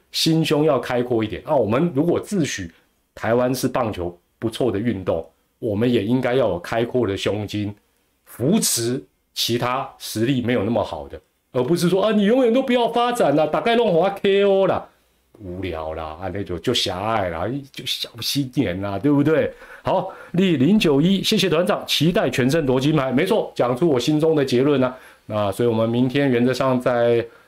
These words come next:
啊，中华队出战日本队的赛后，如果 OK 的话，也会跟大家做一点赛后的简单的短评啊。金牌战之后，当然绝对不会错过了。好，那我们今天这一场两岸之战的赛后短评，在这边要告一个段落，谢谢大家的参与，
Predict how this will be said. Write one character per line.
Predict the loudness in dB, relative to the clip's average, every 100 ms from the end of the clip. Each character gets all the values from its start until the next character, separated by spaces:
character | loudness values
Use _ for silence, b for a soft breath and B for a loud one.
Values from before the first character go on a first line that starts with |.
| -12
啊， | -8 -6 -4 -2
中 | 0 0
华 |
队 | 0 0
出 | 0
战 | 0
日 | 2
本 | 0 0
队 | 0
的 | 0
赛 | 0 0
后， | 2 -2 -4
如 | -8
果 | -4 -4 -4 -6 -6
OK | -4 -2
的 | -2
话， | -2 -6 -8
也 | -8
会 | -4 -4
跟 | -4
大 | -2
家 | -2 -2
做 | -2 -4
一 |
点 | -4 -2
赛 | 0
后 | 0 0
的 | 0 -2 B B -10
简 | -6 -2
单 | 0 0
的 | 0 0 0 0
短 | 0 -2
评 | 0 -2 -4 _ -14
啊。 | -6
金 | 0 0
牌 | 0
战 | 0 0
之 | 0
后， | -2
当 | -4
然 | -6
绝 | -6 -6
对 | -6
不 | -6
会 | -6 -6
错 | -2 0
过 | 0 0
了。 | -2 B _
好， | -4 -4
那 | -4
我 | -4
们 | -2
今 | -2
天 | 2 2 2
这 | 2
一 | 0
场 | 0 -2
两 | 0 0
岸 | 0 0
之 | 0
战 | 0 2
的 | 2 2
赛 | 2
后 | 2
短 | 0 -2
评， | -4 -6 B _
在 | -6
这 |
边 | -2 -2
要 | 0
告 | -2
一 |
个 | 0
段 | 0 2
落， | 0 0
谢 | -4
谢 | -2
大 | 0
家 | 2 0
的 | 0
参 | 0 2
与， | 2